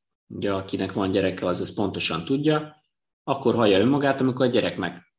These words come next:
elmondja, hogy mit mond. Mert visszahallja a gyerektől. A gyerek ugyanazokat a szófordulatokat, kifejezéseket fogja használni, amit anya meg apa használ, és, ö, és akkor esik le, hogy hoppá,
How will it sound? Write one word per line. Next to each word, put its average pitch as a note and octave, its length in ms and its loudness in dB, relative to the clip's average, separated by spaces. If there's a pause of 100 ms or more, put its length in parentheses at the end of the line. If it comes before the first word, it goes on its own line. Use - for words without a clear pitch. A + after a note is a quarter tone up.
(160)
elmondja, D#2+ 760 -6
hogy F#2+ 140 -2
mit F2+ 180 -4
mond. - 240 -8
Mert C3 160 2
visszahallja F#2 540 0
a E2+ 40 -2
gyerektől. E2 380 -4
A D3+ 40 -2
gyerek C#3 220 2
ugyanazokat A2 480 0
a G#2 60 0
szófordulatokat, G2+ 1120 -2
kifejezéseket F2+ 680 -2
fogja E2 300 -4
használni, G#2+ 460 0
amit G2+ 200 -2
anya F2+ 160 -2
meg D#2+ 140 -6
apa F2 200 -6
használ, D3 540 -2 (1120)
és, C3+ 400 4
ö, C#3 260 4 (120)
és C3 120 0
akkor B2 220 2
esik - 260 -2
le, G#2+ 60 -2
hogy F#2+ 120 0
hoppá, F#2 600 -4